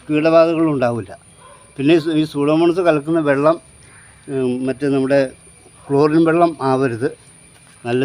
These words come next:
ശുദ്ധജലമായിരിക്കണം. ക്ലോറിൻ, ക്ലോറിൻ വെള്ളം ചേർത്താൽ ഈ സാധനം അപ്പം തന്നെ അതിൻ്റെ ഗുണം ഇല്ലാതെയാവും. അപ്പോൾ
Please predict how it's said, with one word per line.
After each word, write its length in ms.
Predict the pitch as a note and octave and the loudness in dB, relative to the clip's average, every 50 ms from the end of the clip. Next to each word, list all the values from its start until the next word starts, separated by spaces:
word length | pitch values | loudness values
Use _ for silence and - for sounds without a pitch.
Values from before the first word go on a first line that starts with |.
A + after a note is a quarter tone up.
| B2+ - | -4 -6
ശുദ്ധജലമായിരിക്കണം. 840 | C#3+ C#3 C#3 C#3+ C#3 D3 D3 D3+ C3+ A#2+ G#2+ G#2+ G2+ G2+ G#2 F#2+ - - - - - - - - - - _ _ - - - - - - - - _ - | -10 -6 -2 0 0 2 2 0 0 -2 -4 -6 -8 -12 -14 -16 -18 -20 -20 -20 -20 -20 -20 -20 -20 -20 _ _ -20 -20 -20 -20 -20 -20 -20 -20 _ -8
ക്ലോറിൻ, 400 | A2+ A#2+ B2 C3+ C3+ C#3 D3 D3 D3 D#3+ - _ - | -4 -2 -2 -2 0 0 -2 -2 -2 -4 -8 _ -8
ക്ലോറിൻ 320 | B2+ C3 C3+ C3+ D3 D#3 D#3 D#3 | -6 -6 -4 -2 0 0 0 0
വെള്ളം 200 | D#3 D#3+ E3 E3 C3+ | 0 -2 -2 -2 -2
ചേർത്താൽ 340 | C#3+ C3+ A#2 - - C#3+ D3 D3 C3+ C3 | -2 -4 -4 -2 -2 -2 0 0 -2 -4
ഈ 20 | B2 A#2+ C3+ | -6 -6 -6
സാധനം 360 | A#2+ A#2 A#2 A#2 B2+ D#3 - - _ _ _ _ _ - - - - _ _ _ _ _ _ _ _ _ _ _ _ _ _ _ _ _ - A#2 | -6 -4 -4 -4 -6 -6 -8 -12 _ _ _ _ _ -20 -20 -20 -20 _ _ _ _ _ _ _ _ _ _ _ _ _ _ _ _ _ -20 -18
അപ്പം 180 | - - F3 E3+ D#3+ | -8 -6 -6 -4 -2
തന്നെ 200 | C#3 B2+ C3 B2 B2 - _ _ _ _ _ _ _ _ _ _ _ _ _ _ - | -2 -2 -2 -4 -6 -10 _ _ _ _ _ _ _ _ _ _ _ _ _ _ -12
അതിൻ്റെ 220 | C#3+ C3+ B2+ C#3+ C3 A2+ | -8 -6 -4 -4 -2 -2
ഗുണം 220 | A#2+ A#2+ C3+ C#3+ C3+ - A2 | -2 -2 -2 -4 -6 -10 -12
ഇല്ലാതെയാവും. 460 | G#2+ A#2 A2 G#2+ A2 G2+ - - _ _ _ _ _ _ _ _ _ _ - - _ _ - - _ _ _ _ _ _ _ _ _ _ _ _ _ _ _ _ _ - - - - - - - - - - - - - - A2 | -8 -8 -8 -8 -10 -12 -14 -20 _ _ _ _ _ _ _ _ _ _ -20 -20 _ _ -20 -20 _ _ _ _ _ _ _ _ _ _ _ _ _ _ _ _ _ -20 -20 -20 -20 -20 -20 -20 -20 -20 -20 -20 -20 -10 -10 -6
അപ്പോൾ 180 | - C3 C3 | -2 0 0